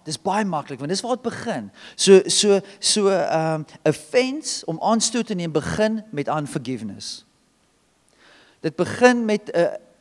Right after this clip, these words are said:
'n ding waar iemand miskien iets sê of nie sê nie, iets doen of nie doen nie, en ewe skielik vat jy 'n stance, en ek vat 'n stance, en ek is reg. En, ehm,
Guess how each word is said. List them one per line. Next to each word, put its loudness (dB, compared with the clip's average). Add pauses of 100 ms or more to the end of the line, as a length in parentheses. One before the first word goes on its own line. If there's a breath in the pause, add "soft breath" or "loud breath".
(160)
'n -6
ding 0
waar 0
iemand -2
miskien -4
iets 0
sê 0
of -8
nie -4
sê 0
nie, -6
iets -8
doen -4
of -10
nie -8
doen -8
nie, -6
en -10
ewe -4
skielik -4
vat -4
jy -4
'n -10
stance, -4
en -6
ek -4
vat -6
'n -14
stance, -8 (420 soft breath)
en -8
ek -4
is -2
reg. -12 (840 soft breath)
En, 2
ehm, 0